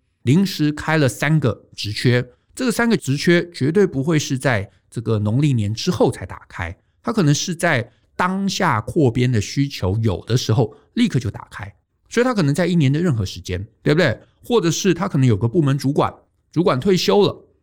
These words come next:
或者有什么状况啊，这个临时出了一些意外，这个缺空出来，这种缺一定都是可遇不可求啊，一定都是可遇不可求，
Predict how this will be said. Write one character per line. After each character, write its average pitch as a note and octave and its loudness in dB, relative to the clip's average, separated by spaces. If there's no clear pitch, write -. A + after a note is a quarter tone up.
或 G#3 2
者 D#3 2
有 E3 2
什 E3+ -4
么 B2 2
状 E3 0
况 - -2
啊， G#2+ 0
这 C3+ -8
个 A#2 0
临 B2 0
时 D3 -2
出 D3+ -2
了 C#3+ 2
一 C#3 0
些 C#3+ -2
意 D#3+ 2
外， C#3+ 2
这 A#3+ -2
个 A3 4
缺 G#3 0
空 G#3+ -2
出 G3+ -2
来， F2+ -2
这 - -6
种 C3+ 0
缺 C#3+ 0
一 C3+ -4
定 E3+ 0
都 B2+ -2
是 B2+ -4
可 G#2 -6
遇 A#2 0
不 A#2 -6
可 A#2 -10
求 - -14
啊， F#2 -4
一 F#3+ 2
定 C#4+ 0
都 B3 2
是 A3+ -8
可 G#2+ -2
遇 D3 2
不 D#3 -2
可 G2 -2
求， F2+ -6